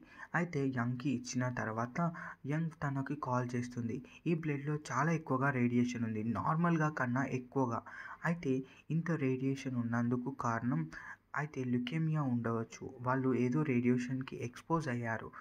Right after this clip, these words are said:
అందుకే వీళ్ళకి ల్యుకేమియా ఉంది అని అనుకుంటున్నాను, కానీ ఇంకా ఫర్దర్ టెస్ట్లు ఖచ్చితంగా కన్ఫర్మ్ చేసుకోవాలి" అని చెప్పి యంగ్ అంటుంది. కానీ యంగ్ని ఫాలో చేసుకుంటూ కొంతమంది ఫోటోలు తీసుకుంటూ ఉంటారు. ఇలా ఉన్న తర్వాత మరోవైపు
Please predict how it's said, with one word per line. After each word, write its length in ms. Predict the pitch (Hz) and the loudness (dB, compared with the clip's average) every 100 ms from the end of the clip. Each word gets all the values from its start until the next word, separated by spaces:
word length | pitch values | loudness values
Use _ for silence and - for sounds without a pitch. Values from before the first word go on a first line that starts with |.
| - - - | -12 -12 -2
అందుకే 340 | 135 156 - 120 | 0 0 -2 0
వీళ్ళకి 380 | 123 123 123 127 | 2 2 2 2
ల్యుకేమియా 500 | 120 123 156 160 156 | 2 4 2 2 2
ఉంది 300 | 127 120 123 | 2 4 4
అని 180 | 120 117 | 2 0
అనుకుంటున్నాను, 760 | 113 117 127 120 120 113 110 - | -2 0 0 0 0 -2 -4 -2
కానీ 280 | - 156 151 | 2 4 4
ఇంకా 240 | 135 135 151 | 2 2 -2
ఫర్దర్ 460 | - 123 135 156 | 2 2 2 0
టెస్ట్లు 340 | 131 120 - 127 | 0 -2 -2 -2
ఖచ్చితంగా 920 | 120 120 123 - - - 135 127 131 | 0 0 -4 -8 -18 -8 -2 0 0
కన్ఫర్మ్ 460 | 127 117 117 123 123 | 0 0 2 2 2
చేసుకోవాలి" 640 | 113 - - 110 110 113 | -4 -10 -6 -2 0 -2
అని 140 | 120 123 | -2 -2
చెప్పి 360 | - - 170 175 - - - | -4 -8 -4 -4 -4 -14 -2
యంగ్ 240 | 139 156 139 | 0 2 0
అంటుంది. 400 | 123 123 117 110 | 0 -2 -2 -2
కానీ 300 | - 165 156 | 0 2 4
యంగ్ని 320 | 123 131 170 | 4 4 2
ఫాలో 340 | 170 - 113 127 | 0 0 2 2
చేసుకుంటూ 540 | 127 117 - 123 127 | 0 -6 -4 -2 0
కొంతమంది 600 | 147 151 143 127 123 135 | 0 0 0 0 2 2
ఫోటోలు 440 | - 117 113 113 123 | 2 0 0 2 0
తీసుకుంటూ 540 | 110 - - 117 135 | -2 -10 -8 -2 0
ఉంటారు. 460 | 143 131 120 110 104 - - - 165 - | 0 0 0 -2 -4 -8 -18 -16 -12 -4
ఇలా 220 | 160 160 | -2 0
ఉన్న 240 | 95 110 117 123 | -2 -4 -2 -2
తర్వాత 460 | 113 117 127 127 165 156 - 160 - | -2 -4 -4 -2 -4 -4 -8 -10 -2
మరోవైపు 640 | 135 156 151 123 123 127 | -2 0 0 0 -2 2